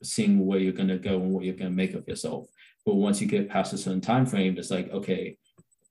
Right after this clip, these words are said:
they're expecting you to be at a certain level, and that's different for different people 'cause people come from different circumstances, things happen at different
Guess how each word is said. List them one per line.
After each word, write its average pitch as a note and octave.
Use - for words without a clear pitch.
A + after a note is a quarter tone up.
they're A#2+
expecting G2+
you G2
to F#2
be G2
at F2
a -
certain F#2
level, G2+
and G2+
that's F#2+
different G#2
for G2+
different G2
people F#2+
'cause -
people F#2
come F#2
from G2
different F#2
circumstances, A#2+
things G2
happen G2
at F2+
different F#2